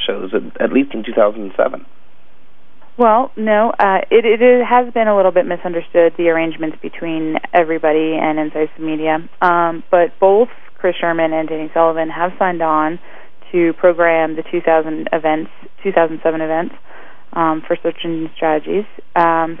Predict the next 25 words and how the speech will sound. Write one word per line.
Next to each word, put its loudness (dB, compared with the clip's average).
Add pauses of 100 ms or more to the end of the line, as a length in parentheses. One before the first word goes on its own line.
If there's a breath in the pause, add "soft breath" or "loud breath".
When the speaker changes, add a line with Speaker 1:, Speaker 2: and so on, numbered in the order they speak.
(100)
Speaker 2:
so 6 (1120)
one 4
of 8
the 4
things -2
I 4 (100)
think -4
we'll 4
be 2
aiming 0
to -10
do 6
at 2
Search -4
Engine -6
Watch 0
is -2
to -10
continue -2
to 2
support 2
what 2
they're 2
doing -4
editorially 4